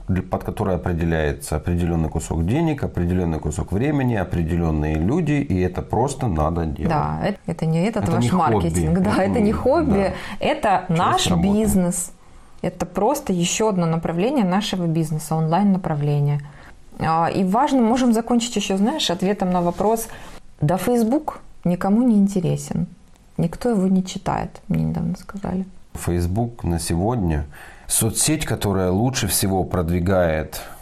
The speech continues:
Speaker 1: э, вообще ваш продукт, ваше мероприятие. Все-таки остальные какие-то более маргинальные.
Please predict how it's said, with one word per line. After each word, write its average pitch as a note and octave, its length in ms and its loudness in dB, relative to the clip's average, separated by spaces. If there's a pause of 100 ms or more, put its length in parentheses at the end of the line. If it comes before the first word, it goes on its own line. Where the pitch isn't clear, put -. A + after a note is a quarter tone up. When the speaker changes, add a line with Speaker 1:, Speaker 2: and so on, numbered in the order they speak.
(140)
Speaker 1:
э, - 40 -4 (1120)
вообще E2+ 320 -2
ваш E2 280 0
продукт, F2 460 -2
ваше E2 300 0
мероприятие. D#2+ 1000 0 (460)
Все-таки F#2 760 -2
остальные F#2+ 640 0
какие-то F2 320 -2
более F2 320 2
маргинальные. E2+ 960 0